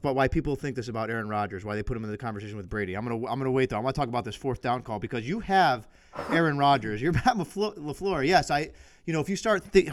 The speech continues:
thinking about analytics, you know how I feel about analytics. It's like, you know, you're not taking, context is so much more important than the, than these stupid analytics to me. Um, and I, you know, I know it's fourth and eight, and I know Aaron Rodgers made,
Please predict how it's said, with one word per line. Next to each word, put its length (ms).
thinking 200
about 220
analytics, 720
you 60
know 120
how 80
I 80
feel 160
about 160
analytics. 500
It's 140
like, 240
you 120
know, 80
you're 80
not 160
taking, 420
context 600
is 120
so 160
much 160
more 140
important 400
than 140
the, 100
than 180
these 140
stupid 380
analytics 480
to 100
me. 160
Um, 380
and 120
I, 100
you 140
know, 60
I 80
know 140
it's 100
fourth 300
and 100
eight, 240
and 80
I 40
know 140
Aaron 200
Rodgers 340
made, 300